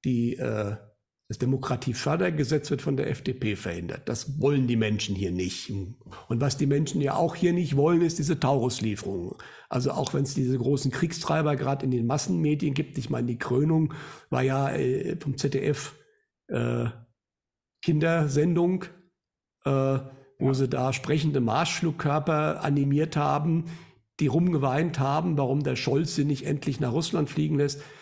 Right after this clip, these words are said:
Speaker 1: im übertragenen Sinne. Also unglaublich, diese Kriegspropagandasendung für kleinste Kinder, das ist, äh, ist völlig unglaublich, ja.
Speaker 2: Ja.
Speaker 1: Aber
Speaker 2: Mhm.
Speaker 1: das folgt natürlich vielen anderen Sendungen,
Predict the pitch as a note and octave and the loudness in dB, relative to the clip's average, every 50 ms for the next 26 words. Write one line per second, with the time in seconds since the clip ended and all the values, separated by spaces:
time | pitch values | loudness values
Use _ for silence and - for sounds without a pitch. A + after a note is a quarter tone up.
0 | - - - - C#3 C#3+ C#3 C3 B2+ - - B2+ C3 C3 B2+ C3 B2+ - C#3+ C#3 | -20 -10 -6 -2 0 0 0 0 0 0 0 0 2 2 2 2 2 2 2 2
1 | C3+ C3 - A#2+ A#2+ - G#3 E3 D3+ D3 C3 A#2+ A#2 - - G#2+ - - - A#2 | 2 2 0 0 0 2 2 4 4 4 2 2 0 -2 -2 -4 -4 -4 -4 -4
2 | G#2+ G#2+ G2 - - F3+ E3+ - - F#3 E3+ C#3+ D#3 C#3 C#3+ D3 C#3+ C#3 C3+ A#2+ | -4 -4 -6 -4 -2 -2 0 0 0 0 2 2 2 2 2 2 2 2 2 2
3 | C#3 C#3 D3+ C#3+ C3 - C#3 - - B2 A#2 B2+ C3+ C3+ - - - - - C3+ | 2 2 2 2 0 0 -2 -2 -2 0 0 0 0 -2 -2 -4 -4 0 0 2
4 | C#3 C#3 B2+ B2 - - - - - - - A2 G#2+ - - A#2+ G#2+ - - - | 2 2 0 -2 -6 -10 -18 -20 -12 -6 -6 -4 -4 -4 -4 -4 -4 -4 -6 -8
5 | - - _ _ _ _ _ _ _ _ - - G#2+ A2+ - - - D3 - - | -10 -14 _ _ _ _ _ _ _ _ -4 -2 -2 -2 -2 -4 -4 -4 -4 -4
6 | - - C#3+ A#2 A2 G#2 - - A2 G2+ G2+ F#2 F2 G2 - - - - - - | -2 -2 0 0 0 -2 -4 -4 -4 -4 -4 -4 -6 -6 -8 -8 -10 -10 -10 -10
7 | - - - B2 D#3+ F#3 A3+ - - - - - _ - C3 C3+ C#3 C#3 D3+ C3 | -8 -4 -2 0 0 0 -2 -4 -10 -12 -14 -12 _ -2 0 2 2 2 2 0
8 | - - - - C#3+ E3 D#3+ - - E3 D3 C3+ - D3 C#3+ C#3 C3+ C3 - - | -2 -4 -2 0 0 0 0 0 -2 -2 -2 0 0 0 0 0 0 -2 -2 0
9 | D3 D3 D3 C#3 C#3+ - - C#3 D3+ D#3 D#3 C#3 C3+ B2 C3+ B2+ D3 D3+ C#3+ D3 | 0 2 2 2 0 0 0 0 0 2 2 2 2 2 2 2 2 2 2 2
10 | C#3+ C#3+ C#3+ C#3+ C#3+ | 2 2 0 -2 -4